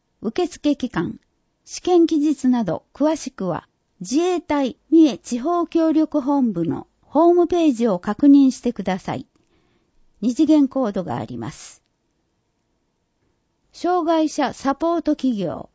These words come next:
団体を募集。高齢障害福祉課、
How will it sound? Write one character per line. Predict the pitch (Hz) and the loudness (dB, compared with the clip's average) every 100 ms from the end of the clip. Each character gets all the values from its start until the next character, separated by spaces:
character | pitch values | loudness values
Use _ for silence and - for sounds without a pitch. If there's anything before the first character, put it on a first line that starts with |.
| _ _ - | _ _ -4
団 | 277 311 | 2 2
体 | 294 269 254 | 2 -2 0
を | 190 | -4
募 | 175 170 | -6 -10
集。 | - 160 - - _ _ _ _ _ _ _ _ _ _ _ _ | -10 -12 -12 -16 _ _ _ _ _ _ _ _ _ _ _ _
高 | 294 349 | 0 2
齢 | 320 311 277 | 2 2 0
障 | - 294 339 | -4 -4 -2
害 | 302 311 | 0 -2
福 | 254 247 254 | -2 -4 -8
祉 | - | -8
課、 | - 196 | -8 -8